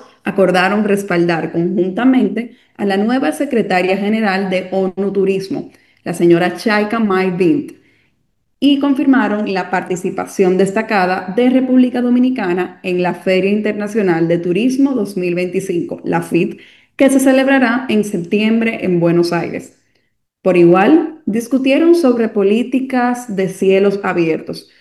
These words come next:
con el objetivo de incrementar frecuencia de vuelos hacia Buenos Aires y Córdoba antes de fin de año, en una estrategia para mejorar la conectividad aérea.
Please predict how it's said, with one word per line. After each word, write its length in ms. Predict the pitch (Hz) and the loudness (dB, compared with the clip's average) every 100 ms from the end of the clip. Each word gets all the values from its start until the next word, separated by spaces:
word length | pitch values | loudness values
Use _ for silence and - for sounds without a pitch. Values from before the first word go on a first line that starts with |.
| _ | _
con 200 | - 190 | -2 0
el 140 | 180 180 | 2 0
objetivo 840 | 170 175 226 262 247 208 208 208 | -2 -2 -2 0 0 2 0 -2
de 100 | 185 | -2
incrementar 840 | 180 180 180 175 175 170 185 226 | -2 -2 -2 0 0 0 -2 -4
frecuencia 640 | - 202 196 214 240 262 233 | -4 -6 -2 0 0 -2 -2
de 120 | 214 | 0
vuelos 520 | 185 180 160 160 165 | 0 0 0 -2 -6
hacia 240 | 185 202 196 | -10 -6 -4
Buenos 320 | 220 262 262 | -2 -2 -4
Aires 400 | 226 208 220 - | -4 -2 -4 -4
y 220 | 196 - | -10 -6
Córdoba 920 | 226 202 185 196 202 208 269 - - _ | -2 0 0 0 -2 -4 -6 -8 -18 _
antes 340 | 240 254 262 254 | 0 4 4 4
de 100 | 240 | 2
fin 220 | 202 196 | 0 0
de 100 | 202 | 0
año, 320 | 185 170 - - _ _ - | 0 -2 -4 -8 _ _ -8
en 160 | 190 190 | -2 -2
una 100 | 208 | -2
estrategia 760 | 214 226 226 220 208 208 208 | -4 -4 -2 0 0 -2 -2
para 160 | 196 185 | -2 0
mejorar 440 | 180 180 175 175 | -2 0 -2 -2
la 140 | 185 | -4
conectividad 760 | 190 180 175 170 175 175 180 - | -4 -6 -4 -2 0 2 2 0
aérea. 540 | 175 165 151 135 - | 0 2 0 -2 -8